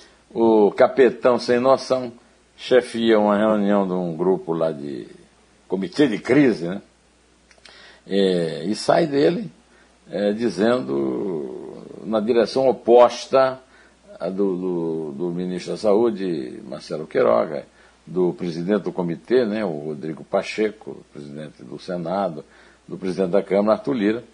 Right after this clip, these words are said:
todo mundo de máscara, todo mu-, ele sem máscara, o Jair, o Bolsonaro teve que ouvir um, um recado lá do Fábio Faria pra pôr a máscara, né? E todo mundo defendendo, não o lockdown, porque não existe isso no Brasil, defendendo um,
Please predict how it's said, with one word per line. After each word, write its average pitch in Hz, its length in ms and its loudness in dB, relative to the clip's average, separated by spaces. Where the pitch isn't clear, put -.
todo 92 220 0
mundo 90 320 -2
de 131 120 -4
máscara, 107 500 -2
todo 78 240 -8
mu-, 78 120 -6
ele 92 280 4
sem 110 180 -4
máscara, 98 340 -2
o 71 680 -12
Jair, 73 560 -12
o 71 40 -16
Bolsonaro 73 440 -12
teve 85 240 -10
que 67 160 -18
ouvir 82 260 -6
um, 85 300 -6
um 85 80 -12
recado 82 600 -6
lá 78 140 -8
do 69 140 -12
Fábio - 260 -16
Faria 78 260 -8
pra 69 120 -14
pôr 73 260 -10
a 67 60 -10
máscara, 82 600 -12
né? 180 100 -16
E 147 180 0
todo 175 280 4
mundo 156 200 0
defendendo, 104 880 0
não 214 280 2
o 294 40 2
lockdown, 143 400 2
porque - 140 -8
não 139 120 -2
existe 98 360 -2
isso 101 160 -2
no 92 80 -2
Brasil, 82 260 -2
defendendo 170 460 -8
um, 147 100 -10